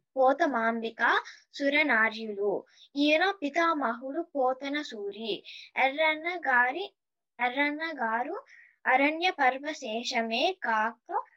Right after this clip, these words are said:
హరివంశం, నృసింహ ప-, పురాణాలు రచించారు. బిరుదులు. ఎర్రన్న గారి శంభుదాసుడు, ప్రబంధ పరమేశ్వరుడు అని బిరుదులు కలవు.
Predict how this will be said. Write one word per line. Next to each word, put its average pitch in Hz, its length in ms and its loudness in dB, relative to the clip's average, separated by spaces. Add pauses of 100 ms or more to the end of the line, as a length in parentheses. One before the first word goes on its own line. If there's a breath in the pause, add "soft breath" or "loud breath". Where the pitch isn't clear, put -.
(280)
హరివంశం, 269 800 -2 (320)
నృసింహ 330 760 -2
ప-, - 300 -4 (200)
పురాణాలు 247 1000 0 (240 soft breath)
రచించారు. 233 1000 0 (500)
బిరుదులు. 254 580 0 (300 soft breath)
ఎర్రన్న 311 440 0 (120)
గారి 254 380 0
శంభుదాసుడు, 262 1200 -4 (420 soft breath)
ప్రబంధ 269 400 2 (140)
పరమేశ్వరుడు 247 1080 -2
అని 262 220 -4
బిరుదులు 240 680 -6
కలవు. 202 600 -8